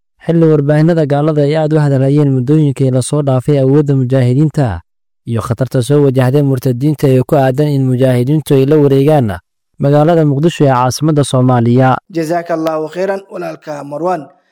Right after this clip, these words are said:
Speaker 2: Wilaayada Islaamiga ee Jubbada Hoose ayaa cafis u fadhiisay maxaabiis ku jirtay xabsiga degmada Kamsuuma ee wilaayadaas. Faahfaahinta warkaasi waxaa ku cibaadeysanaya walaalkeen Cabdiwahaab Maxamed Bukhaari.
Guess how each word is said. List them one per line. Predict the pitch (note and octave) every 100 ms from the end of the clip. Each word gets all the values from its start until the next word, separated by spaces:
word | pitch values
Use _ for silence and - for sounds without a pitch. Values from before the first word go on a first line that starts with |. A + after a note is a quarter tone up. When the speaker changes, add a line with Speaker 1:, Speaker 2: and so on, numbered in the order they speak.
| _
Speaker 2:
Wilaayada | F#3+ G#3+ G#3
Islaamiga | A#3 A#3 A3 G#3+
ee | G3
Jubbada | G3 G#3 G3+
Hoose | G3 G3+
ayaa | G3 F#3 G3 F3+
cafis | F#3+ F#3
u | A3
fadhiisay | E3 D3 C3+ B2+ D3
maxaabiis | C#3+ D3 D3+ D3+ D#3 F#3 F#3
ku | -
jirtay | G#3 E3 - C#3 C3+ _ _ _
xabsiga | F3+ G3+ G3+ F3+
degmada | E3+ E3+ G#3 G3+
Kamsuuma | F#3 F#3 E3+ A3+ C#4 F#3 -
ee | - F3+
wilaayadaas. | D3+ C3 C3 D#3 F3+ - _ _ _ -
Faahfaahinta | A#2 D3 F3 E3+
warkaasi | F3+ F3+ F#3 E3 E3 G3
waxaa | E3+ F3
ku | E3+ A3
cibaadeysanaya | G3 E3+ F3 F#3 E3+
walaalkeen | E3 E3+ E3+ E3
Cabdiwahaab | D#3 D3 E3 F3 D#3+
Maxamed | C3 D3+ C#3
Bukhaari. | C3 C3 E3+ E3+